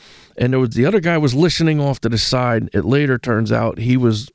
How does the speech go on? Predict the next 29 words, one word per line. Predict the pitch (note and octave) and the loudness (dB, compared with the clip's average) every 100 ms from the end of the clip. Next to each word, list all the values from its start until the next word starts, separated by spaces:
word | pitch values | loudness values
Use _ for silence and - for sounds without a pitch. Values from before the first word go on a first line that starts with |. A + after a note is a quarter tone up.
| _ | _
negotiating | - B2 A2 A#2 A#2 A#2+ A2+ A2 A2 A2+ | -10 -4 0 0 0 0 0 2 2 -2
for | G#2+ A2 G#2+ G#2 | -2 0 2 2
rental | A2 A#2 A2+ G2+ | 0 -2 -2 -4
space | - - F#2+ G2+ - - | -4 -2 -2 0 -2 -2
in | A2 G#2 | 0 2
this | G#2+ | 0
large | G#2 F#2 E2+ G#2 | 0 0 -2 -4
building. | - A2+ A#2 G2 F#2+ _ _ _ _ _ _ - - - - - _ _ _ _ _ _ A2+ | -2 0 2 0 -6 _ _ _ _ _ _ -20 -20 -20 -20 -20 _ _ _ _ _ _ 0
That | A#2 D3+ D3+ | 2 2 -2
guy | - B2 G#2+ G#2 | -4 -4 0 -2
took | - A#2 | -2 -4
an | G#2+ | 0
even | A2 G2+ | 0 0
bigger | F#2+ B2+ B2+ | -2 -2 -2
shine | G2 G#2 E2+ E2 | -4 -4 -2 -4
to | F#2 | -6
me. | C#2 B1+ F#2+ - _ _ _ _ _ _ _ _ _ _ _ _ _ _ _ _ _ _ - | -6 -6 -8 -10 _ _ _ _ _ _ _ _ _ _ _ _ _ _ _ _ _ _ -4
And | G#2+ A#2 | -2 0
after | D3+ - D#3 | -2 -2 -2
I | D#3 | 0
was | D#3 B2 A#2 _ _ _ - G#2 | 0 0 -4 _ _ _ -8 -2
done | C#3 D#3 D3+ | 0 0 0
with | D3 | 0
my | C#3 B2+ | 0 -2
business | G#2 D3 C3+ C3+ C3 | -2 -2 0 0 0
with | C#3+ C3 | -2 -4
the | A#2+ | -2
first | C#3+ B2+ - | -2 -2 -4
guy, | A#2 A2+ G#2+ | -4 0 -2